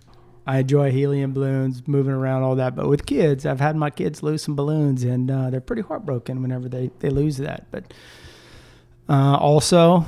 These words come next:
you know, it is very entertaining. You know, you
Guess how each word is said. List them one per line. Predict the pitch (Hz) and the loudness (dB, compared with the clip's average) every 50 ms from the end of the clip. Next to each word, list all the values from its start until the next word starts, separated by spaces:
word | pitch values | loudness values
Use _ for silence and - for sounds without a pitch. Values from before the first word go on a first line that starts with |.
| - - | 0 2
you | 151 | 2
know, | 143 143 139 | 4 4 4
it | 131 143 | 4 2
is | 160 160 | 2 0
very | 147 143 151 165 175 170 170 | 0 -2 -2 -2 0 0 0
entertaining. | 165 165 160 127 147 151 151 160 165 160 143 135 131 127 | 0 0 0 0 0 0 2 2 2 2 4 2 2 2
You | 117 117 123 123 | 2 0 0 0
know, | 123 123 127 | 0 0 -2
you | 127 127 127 123 117 117 | -2 -2 -2 -4 -4 -8